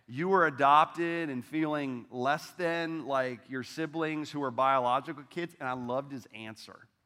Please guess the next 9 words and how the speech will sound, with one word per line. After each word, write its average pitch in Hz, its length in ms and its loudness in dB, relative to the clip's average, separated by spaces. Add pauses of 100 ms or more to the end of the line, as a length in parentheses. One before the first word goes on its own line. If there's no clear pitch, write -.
It - 100 -20
was 160 100 -10
so - 340 -10
good. 117 400 -12 (960)
He 170 80 -8
said 160 260 -6
this, 131 420 -6
"No, 143 200 -4
actually, 107 640 -10